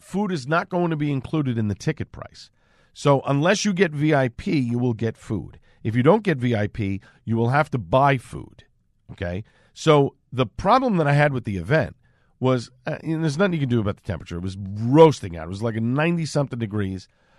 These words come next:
But V I P was not clearly marked. There were areas that we could have sat, private bathrooms, could have access to all the food without having to stand on long lines. That was not really well thought out. So if those things change,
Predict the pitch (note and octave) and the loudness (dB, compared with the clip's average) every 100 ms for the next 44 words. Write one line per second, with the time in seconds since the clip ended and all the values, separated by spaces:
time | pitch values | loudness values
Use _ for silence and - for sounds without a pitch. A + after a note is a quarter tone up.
0 | - C#3 C#3 F3+ B3 A3+ - F3 D3 A2 | 0 2 2 2 2 0 0 -2 -2 0
1 | C#3+ - - C#3 B2 G#2+ F#2+ D2 - D3 | -2 -4 -8 -6 -4 -4 -6 -8 -8 -6
2 | E3+ - C#3+ D#3+ E3+ C3+ A#2+ A#2 A2 E2+ | -6 -2 0 2 0 -2 -6 -6 -8 -10
3 | - D3 C#3+ C#3 _ _ - F#2 F2 - | -6 0 0 -2 _ _ -10 -8 -8 -2
4 | D3 C#3 B2+ A2 - G2+ G2 - B2+ C3+ | 0 0 -4 -6 -6 -8 -8 -6 -6 -4
5 | B2+ A#2 D#2+ A#2 G2+ - B2+ A2 A2 A2 | -6 -8 -4 -2 -4 -4 -4 -2 -2 -2
6 | A2+ G#2 F#2 A#2 A2+ G#2 _ _ - A2 | -2 -6 -8 -6 -4 -6 _ _ -2 0
7 | A2 B2 A#2+ B2 B2+ B2 - _ _ - | 2 2 2 2 0 -2 -8 _ _ -4
8 | B2 A#2+ A#2+ A#2 D3 G#3+ A#3+ E3+ E3+ E3 | -2 -2 -6 -4 2 2 2 0 0 2
9 | D#3 C#3+ - _ _ B2 A#2 C#3 C#3+ A#2+ | 0 -2 -6 _ _ -6 2 4 4 2
10 | - A2 E2 - _ _ _ _ _ _ | -2 -2 -4 -10 _ _ _ _ _ _
11 | - D#3 C#3 A#2 D3 A3+ B3 G3+ F3+ - | 0 4 4 4 6 6 4 0 0 -2
12 | - D#3+ D#3+ F3+ G3 | -2 0 0 -2 -4